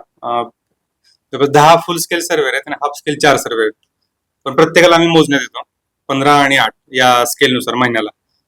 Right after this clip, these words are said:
आमचा जूनचा दौरा already फिक्स झालाय, सिस्टमने तयार केलेला आहे, ते दौरे सर्व भूकरमापकांना आम्ही दिलेत, त्या पद्धतीने कामकाज चालू होईल.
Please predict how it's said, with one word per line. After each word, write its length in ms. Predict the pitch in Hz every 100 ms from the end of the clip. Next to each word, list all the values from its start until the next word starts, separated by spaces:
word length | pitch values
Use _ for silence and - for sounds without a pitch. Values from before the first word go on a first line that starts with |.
| _ -
आमचा 200 | 127 143
जूनचा 320 | 147 156 165
दौरा 260 | 160 160 160
already 500 | 156 156 156 165 170 -
फिक्स 160 | 143
झालाय, 280 | 147 127 113 -
सिस्टमने 400 | 127 - 135 131
तयार 200 | 139 135
केलेला 320 | 135 123 113
आहे, 80 | 113 _ _ _ -
ते 160 | 131
दौरे 300 | 127 135 131
सर्व 240 | 127 127 127 135 - -
भूकरमापकांना 640 | 123 131 127 123 123 127
आम्ही 220 | 123 135
दिलेत, 140 | 131 110 _ _ _ _ _ -
त्या 80 | 143
पद्धतीने 440 | 151 143 147 151
कामकाज 300 | 151 143 147
चालू 220 | - 143
होईल. 140 | 120